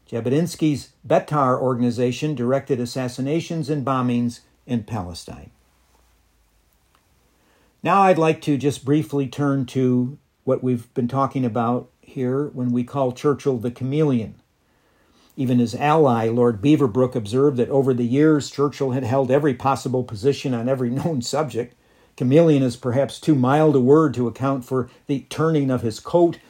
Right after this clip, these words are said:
which revolved almost as often as the globe. In nineteen thirty-five, Churchill said, "The world lives in hopes that the worst is over and that we may yet live to see Hitler a gentler figure in a happier age."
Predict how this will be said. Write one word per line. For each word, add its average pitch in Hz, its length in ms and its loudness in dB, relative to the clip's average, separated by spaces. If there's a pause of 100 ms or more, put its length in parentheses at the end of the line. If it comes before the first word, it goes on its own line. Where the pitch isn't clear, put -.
(160)
which 147 200 0
revolved 139 520 0
almost 143 440 0
as 131 140 -6
often 123 340 -2
as 104 220 -12
the 113 80 -12
globe. 104 640 -4 (400)
In 127 120 0
nineteen 143 340 0
thirty-five, 147 540 0
Churchill 147 340 -6
said, 147 260 0
"The 147 80 -2
world 202 320 4
lives 180 320 4
in 165 120 -2
hopes 170 420 -2
that 147 160 -6
the 147 80 -2
worst 143 380 -2
is 135 120 -4
over 143 400 2 (240)
and 165 120 -2
that 208 120 2
we 220 120 -4
may 220 160 -2
yet 220 320 0
live 151 220 0
to 131 100 -10
see 147 300 -4
Hitler 139 460 -4 (160)
a 160 80 -2
gentler 143 460 -4
figure 117 540 -6 (120)
in 127 120 -4
a 120 40 -4
happier 95 580 -10
age." 101 600 -10